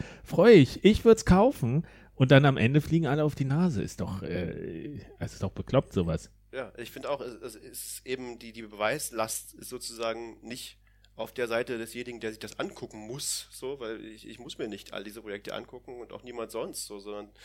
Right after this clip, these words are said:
Speaker 2: es gibt so viele, es gibt wirklich Tausende von diesen Projekten und die allermeisten von denen sind reine Geldmacherei und die anderen sind halt irgendwie naiv. Ähm,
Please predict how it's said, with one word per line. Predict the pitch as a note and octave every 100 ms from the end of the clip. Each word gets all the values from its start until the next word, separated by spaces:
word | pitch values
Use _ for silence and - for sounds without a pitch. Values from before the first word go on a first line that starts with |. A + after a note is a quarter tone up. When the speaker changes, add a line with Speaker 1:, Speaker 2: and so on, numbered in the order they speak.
| - - -
Speaker 2:
es | -
gibt | A2 -
so | E3
viele, | - D#3 F#3+ -
es | -
gibt | C#3 -
wirklich | C3 -
Tausende | - B2 F#3 D3 A2
von | G#2 G2+
diesen | G#2 A2+ G#2+ - - - _
Projekten | - A#2+ A#2+ C3+ - F3 F3
und | - A#2+ A#2+
die | -
allermeisten | - D3+ B2 C3+ B2+
von | A#2+
denen | A#2
sind | A#2+ A2+
reine | G#2+ B2 A2
Geldmacherei | G#2+ - A2+ G#2+ F#2+ -
und | D#3+
die | A2
anderen | A#2+ A#2+
sind | A#2 A#2
halt | A2
irgendwie | A#2 A2+
naiv. | A2 G#2 C3 - _ _ - - - -
Ähm, | A#2+ A#2+ B2